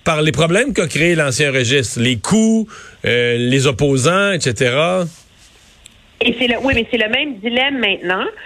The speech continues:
Speaker 2: où à cause de ça, sur l'autel, donc Monsieur Trudeau en parle beaucoup, hein, il en parle en campagne électorale, c'est très vendeur, ça coalise la base, non, mais ça,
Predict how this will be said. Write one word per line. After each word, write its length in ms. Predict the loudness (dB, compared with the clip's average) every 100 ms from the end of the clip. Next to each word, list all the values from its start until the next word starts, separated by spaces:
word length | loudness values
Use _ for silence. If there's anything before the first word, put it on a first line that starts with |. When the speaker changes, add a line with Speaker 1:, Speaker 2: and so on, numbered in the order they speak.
| -20 -2
Speaker 2:
où 120 | 0
à 80 | 0
cause 400 | 0 0 0 0
de 120 | -2 -4 -2
ça, 300 | -2 0 -4 -10 -20 -20 -20 -8
sur 160 | -2 2
l'autel, 680 | 4 2 0 0 0 0 -4 -2
donc 240 | -2 -2
Monsieur 480 | -2 -4 0 0 -2 -2
Trudeau 260 | -2 0 0
en 120 | 0
parle 280 | -2 -6 -6
beaucoup, 400 | -10 -10 -4 0
hein, 140 | 0 0
il 60 | -4
en 60 | -2
parle 280 | -2 -2
en 40 | -2
campagne 340 | -4 -2 0
électorale, 800 | 0 -2 0 -2 0 0 0 -2 -6 -4
c'est 100 | -4 -2
très 220 | -2 0
vendeur, 600 | -2 -2 0 2 0 -2 -4
ça 80 | -8 -2
coalise 420 | 0 0 -2 -4
la 120 | -4
base, 400 | 0 0 0 -2 -4 -4
non, 120 | -2
mais 200 | 0 -2
ça, 60 | -2